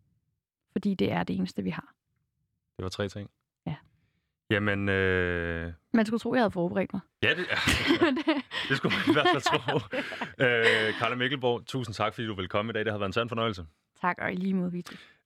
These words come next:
Speaker 2: Øhm, programmet, du har hørt i dag, øh, kommer igen på mandag. Vi er at finde som podcast på din podcast-app. Øhm, og pro-, programmet er produceret af Rakkerpak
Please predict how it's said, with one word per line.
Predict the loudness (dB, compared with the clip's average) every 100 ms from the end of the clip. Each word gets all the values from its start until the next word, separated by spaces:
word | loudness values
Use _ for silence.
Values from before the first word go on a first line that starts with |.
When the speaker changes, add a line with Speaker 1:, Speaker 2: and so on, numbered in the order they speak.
| 0
Speaker 2:
Øhm, | 2 2 0 -4 -6 -6 -10 -10
programmet, | -2 0 0
du | -2
har | 0
hørt | 0 0
i |
dag, | 0 -2 -4 _ _ 0
øh, | 2 2 2 0
kommer | -2 -2 -2
igen | 0 -2
på | -2 -2 -2 -4
mandag. | -2 -2 -2 -8 -8
Vi | -4 0
er | 0
at | 0
finde | -4 -4 -6
som | -4 -4 -4 -10 -4
podcast | -4 -2 -4 -4 -6 -16
på | -6 -6 -6 -10
din | -10 -10 -4
podcast-app. | -4 -2 -6 -4 -6 -8 _ _ _ _ _ _ -2
Øhm, | 0 0 -2 -4 -8 -12 -18 _ _ _ _ _ _ _ _ _ -8
og | -8
pro-, | -8 -8
programmet | 0 2 2
er | -2
produceret | -2 0 2 2
af | 2 2 0 -4
Rakkerpak | -2 0 0 -4 -4